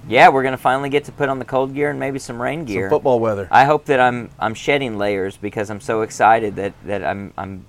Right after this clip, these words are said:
Speaker 1: gi-, giving off a lot of heat as, as I'm celebrating the Sooner victory.
Speaker 2: We're gonna take some stuff before the game. It's gonna make you wanna shed some layers,
Speaker 1: It's
Speaker 2: so.
Speaker 1: gonna,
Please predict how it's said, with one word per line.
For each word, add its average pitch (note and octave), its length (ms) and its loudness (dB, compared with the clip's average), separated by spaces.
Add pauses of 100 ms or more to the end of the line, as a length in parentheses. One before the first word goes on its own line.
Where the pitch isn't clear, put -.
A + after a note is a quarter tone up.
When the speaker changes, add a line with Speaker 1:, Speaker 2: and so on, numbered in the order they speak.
(100)
Speaker 1:
gi-, G#2+ 160 -2
giving A2 320 -6
off G#2 220 -2
a - 20 -4
lot G#2 240 -2
of G#2 80 -8
heat A2+ 320 -8
as, - 320 -12
as E2+ 340 -12
I'm F#2 140 -12
celebrating G#2+ 640 -6
the G#2 100 -12
Sooner A2 280 -12
victory. G2+ 480 -6
Speaker 2:
We're C3+ 120 -4
gonna D3 160 -2
take C#3 180 0
some A2+ 140 -14
stuff A#2 180 -2
before A2+ 260 -6
the F#2+ 60 -8
game. G2 200 -6
It's - 80 -18
gonna G2 140 -8
make F#2+ 140 -10
you F#2+ 80 -10
wanna F#2 80 -10
shed F2+ 240 -10
some F2+ 140 -14
layers, F2 240 -12
Speaker 1:
It's G2+ 240 -2
Speaker 2:
so. D2+ 40 -12
Speaker 1:
gonna, G#2 220 -6